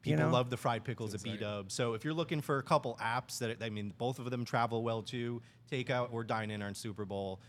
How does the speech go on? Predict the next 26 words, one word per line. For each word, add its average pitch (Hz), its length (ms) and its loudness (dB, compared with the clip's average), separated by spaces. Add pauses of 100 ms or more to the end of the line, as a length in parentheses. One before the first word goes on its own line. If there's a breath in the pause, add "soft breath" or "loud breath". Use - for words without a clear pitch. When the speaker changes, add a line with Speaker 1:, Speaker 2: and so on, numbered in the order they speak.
(180 soft breath)
Speaker 1:
the 101 80 -8
curds 127 440 0
and 113 100 -4
the 104 60 -8
pickles, 107 600 -4 (200 soft breath)
and 113 120 -4
the 104 60 -6
curds, 139 640 2
ask 123 260 -2
for 131 100 -4
the 110 60 -4
caramel. 117 720 0 (320 soft breath)
It's, - 80 -4
Speaker 2:
Yeah. 123 180 0
Speaker 1:
it's 107 180 -6
a - 120 -4
Speaker 3:
Okay. 131 80 0
Speaker 1:
secret. 127 300 -2
Get 131 160 -2
'em 131 100 0
in 127 120 0
there. 120 340 -2 (260 soft breath)
So, 131 220 -2
so 120 240 -4
good. 98 260 -10
So 110 400 -6